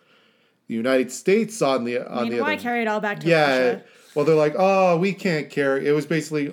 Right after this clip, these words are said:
Speaker 1: "We can't possibly carry all this. It's, oh, it's too bad we're gonna have to leave this here." Wink, wink.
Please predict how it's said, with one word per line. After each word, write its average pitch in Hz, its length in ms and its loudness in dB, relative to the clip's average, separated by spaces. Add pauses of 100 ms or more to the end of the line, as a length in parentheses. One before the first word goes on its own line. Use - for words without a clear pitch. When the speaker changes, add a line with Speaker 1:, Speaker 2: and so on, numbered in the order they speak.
(120)
Speaker 1:
"We 269 400 -2
can't 143 420 -2
possibly 143 560 0
carry 127 420 -2
all 120 220 0
this. 135 280 -4
It's, - 220 -8 (600)
oh, 165 260 0
it's 156 200 -6
too 185 220 -4
bad 156 380 0
we're 143 100 -2
gonna 139 120 -2
have 135 140 -4
to 139 80 -4
leave 131 340 -2
this 135 320 -4
here." 139 300 -4
Wink, 113 520 -8
wink. 113 480 -8